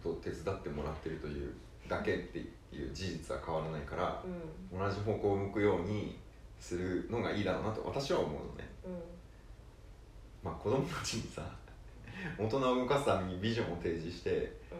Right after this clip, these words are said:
Speaker 2: ん。
Speaker 1: 共通のウィンウィン関係を築いて、プロジェクトを推進させなさいって言ったって、それは無理だわな。
Speaker 2: うん。それ、なんかあの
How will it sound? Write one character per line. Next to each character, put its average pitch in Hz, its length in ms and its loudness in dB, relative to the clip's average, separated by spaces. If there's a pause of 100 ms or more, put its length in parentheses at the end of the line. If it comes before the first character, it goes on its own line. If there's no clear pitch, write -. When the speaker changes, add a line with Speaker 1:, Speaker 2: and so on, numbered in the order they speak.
Speaker 2:
ん。 - 20 -8
Speaker 1:
共 113 140 4
通 113 200 4
の 107 140 6
ウ 104 40 4
ィ 117 140 6
ン - 20 8
ウ - 40 6
ィ 170 200 6
ン - 20 6
関 170 260 8
係 139 280 4
を 127 100 4
築 - 360 0
い - 100 2
て、 - 260 -4 (300)
プ 143 80 6
ロ 143 120 12
ジ 131 100 8
ェ - 60 4
ク - 40 -2
ト - 80 2
を 104 60 0
推 113 160 4
進 113 200 2
さ 113 180 6
せ 117 80 4
な 107 100 6
さ 127 100 6
い 104 40 8
っ - 20 6
て - 60 2
言 - 80 0
っ - 20 0
た 113 80 4
っ - 40 2
て、 - 60 -2
そ 90 120 0
れ 87 60 4
は - 80 4 (520)
無 214 160 4
理 180 100 4
だ - 80 0
わ - 160 0
な。 180 120 6
Speaker 2:
う - 20 6
ん。 - 40 2 (540)
そ 202 80 -4
れ、 190 340 2 (220)
な 190 100 -2
ん 190 80 -2
か 160 120 -6
あ 151 60 -6
の 151 40 -8